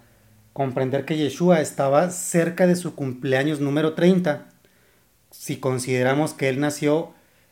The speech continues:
en el año tres antes de la era común o antes de Cristo.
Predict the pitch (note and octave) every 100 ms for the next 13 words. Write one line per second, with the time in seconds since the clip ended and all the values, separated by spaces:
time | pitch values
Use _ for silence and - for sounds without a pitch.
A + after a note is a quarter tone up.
0 | _ D3+ B2+ B2 C#3 D3 - D#3 F3 -
1 | _ _ _ _ _ _ _ _ - D3
2 | D3+ D3+ D3+ D3 B2+ C#3 C3+ D3 E3+ F#3
3 | F3 - - _ _ _ C3 C3+ C3 C#3+
4 | C3 C3+ F#3 - F3